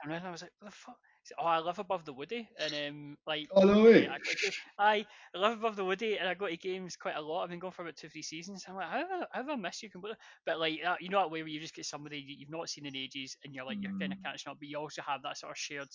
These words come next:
Speaker 1: you've got somebody there to kinda revel in the misery with, if you know what I mean.
Speaker 2: Yeah, yeah,
Speaker 1: Um,
Speaker 2: exactly.
Speaker 1: I, but I remember, like, it was a Sunday, and I usually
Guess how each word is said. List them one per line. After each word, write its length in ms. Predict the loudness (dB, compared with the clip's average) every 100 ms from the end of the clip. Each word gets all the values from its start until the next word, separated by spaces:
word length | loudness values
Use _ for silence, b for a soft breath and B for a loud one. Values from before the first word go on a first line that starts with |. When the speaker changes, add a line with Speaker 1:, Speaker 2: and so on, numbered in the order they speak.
| -16
Speaker 1:
you've 200 | -14 -6
got 200 | -6 -4
somebody 400 | -6 -8 -8 -10
there 260 | -8 -10 -10
to 80 | -12
kinda 360 | -10 -8 -10 _ _ _ _ _ -20 _
revel 420 | -8 -6 -6 -6
in 100 | -6
the 60 | -6
misery 400 | -6 -6 -4 -6
with, 200 | -6 -8
if 120 | -12 -10
you 40 |
know 60 | 2
what 60 | 6
I 40 |
mean. 160 | 8 10
Speaker 2:
Yeah, 420 | 12 12 12 10
yeah, 240 | 8 6 2 0
Speaker 1:
Um, 160 | 0 2 2
Speaker 2:
exactly. 200 | 0 -4 -18 _ _ _ _ -8
Speaker 1:
I, 60 | -4
but 80 | -2
I 40 |
remember, 340 | -2 -2 -2 -2
like, 140 | -2 -6
it 100 | -10
was 160 | -10
a 40 | -8
Sunday, 360 | -8 -6 -6
and 80 | -6
I 40 |
usually 340 | -6 -8 -10